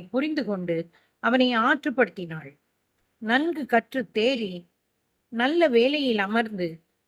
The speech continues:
அவன் பெற்றோரையும் சமுதாயத்தையும் உயர்த்துவதும் ஒரு புரட்சிதான் என அறிவுறுத்தினாள். அதற்குள் காலமாற்றத்தால் நகரத்தில்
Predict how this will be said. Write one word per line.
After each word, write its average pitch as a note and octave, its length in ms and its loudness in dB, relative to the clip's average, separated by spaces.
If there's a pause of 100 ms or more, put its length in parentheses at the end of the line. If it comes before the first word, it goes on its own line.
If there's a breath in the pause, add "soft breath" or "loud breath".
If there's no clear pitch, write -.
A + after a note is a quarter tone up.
அவன் G3+ 320 2
பெற்றோரையும் B3 760 0 (120)
சமுதாயத்தையும் A3 880 -2
உயர்த்துவதும் G3 800 -2 (600)
ஒரு C#4 200 2
புரட்சிதான் B3 760 0 (100)
என G#3+ 180 -2 (140)
அறிவுறுத்தினாள். G3+ 760 -4 (600)
அதற்குள் A3+ 580 2
காலமாற்றத்தால் G#3+ 1040 0 (380)
நகரத்தில் A#3 720 2